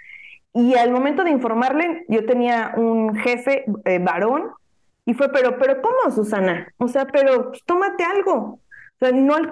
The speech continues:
no, no alcan-, no se alcanza como a dimensionar de decir, "De verdad, no, no es que yo me quiera quedar en mi cama por floja, sino simplemente ahorita mi cuerpo no, no está bien y yo no me siento bien como para estar".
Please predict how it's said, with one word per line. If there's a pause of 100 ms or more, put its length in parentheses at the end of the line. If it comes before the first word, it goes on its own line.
no,
no
alcan-,
no
se
alcanza
como
a
dimensionar
de
decir, (400)
"De
verdad,
no,
no
es (100)
que
yo
me
quiera
quedar
en
mi
cama
por
floja, (300)
sino
simplemente (200)
ahorita
mi
cuerpo
no,
no
está
bien
y
yo
no
me
siento
bien
como
para
estar".